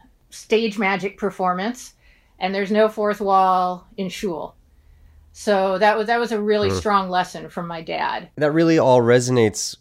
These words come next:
Speaker 2: with me, and I maybe have talked about this on the show before, but that I feel like I can trace my attraction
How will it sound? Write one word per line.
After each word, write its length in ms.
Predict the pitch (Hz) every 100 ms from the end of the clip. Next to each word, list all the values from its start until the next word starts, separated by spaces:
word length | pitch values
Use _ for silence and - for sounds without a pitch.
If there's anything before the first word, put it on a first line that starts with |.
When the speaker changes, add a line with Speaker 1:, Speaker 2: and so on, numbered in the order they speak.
| -
Speaker 2:
with 320 | 110 98 -
me, 220 | 92 92
and 80 | 92
I 160 | 90 -
maybe 440 | 92 98 101 95
have 160 | 82 76
talked 260 | 82 73
about 160 | 76 73
this 160 | 78 76
on 60 |
the 80 | 76
show 180 | - 92
before, 480 | 80 - 76 71 73
but 320 | 92 82 - _ _ _ _ _ _
that 500 | 87 85 87 85 - _ -
I 260 | 92 98 110
feel 240 | - 110
like 240 | 95 90 -
I 180 | 90 90
can 200 | 98 87
trace 680 | - 90 82 80 - - - _ -
my 300 | 92 104 110
attraction 760 | 98 - 90 78 - 87 78